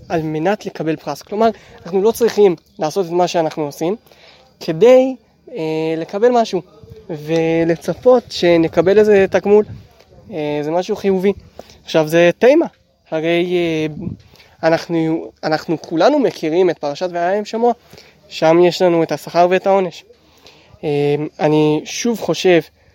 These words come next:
אה, שזה גם, אה, גם נופל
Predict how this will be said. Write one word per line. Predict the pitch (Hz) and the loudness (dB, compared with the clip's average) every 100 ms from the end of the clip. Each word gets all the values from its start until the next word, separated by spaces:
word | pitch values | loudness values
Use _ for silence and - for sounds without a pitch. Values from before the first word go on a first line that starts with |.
| - _ - - | -20 _ -20 -6
אה, | 156 147 143 143 147 240 _ - - | -2 0 0 -2 -6 -12 _ -20 -14
שזה | - 180 160 143 - - - 156 160 156 151 147 - - - - - 175 | -4 2 2 2 -4 -16 -12 -6 -2 0 0 -4 -12 -20 -20 -20 -10 -4
גם, | 165 180 202 220 | 2 4 4 2
אה, | 180 156 147 147 147 | 0 -2 -4 -6 -6
גם | 147 180 214 | -4 -2 -2
נופל | 180 180 175 | -6 -6 -4